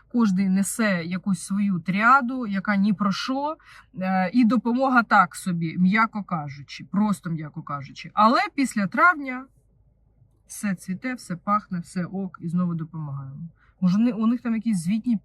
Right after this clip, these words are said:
період до цього часу, м, може, якісь, не знаю, якесь святкування якогось свята, про яке ми не знаємо, і такий у них,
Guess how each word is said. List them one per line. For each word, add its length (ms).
період 480
до 120
цього 540
часу, 540
м, 300
може, 420
якісь, 420
не 220
знаю, 220
якесь 220
святкування 680
якогось 340
свята, 480
про 160
яке 180
ми 140
не 100
знаємо, 540
і 60
такий 300
у 60
них, 180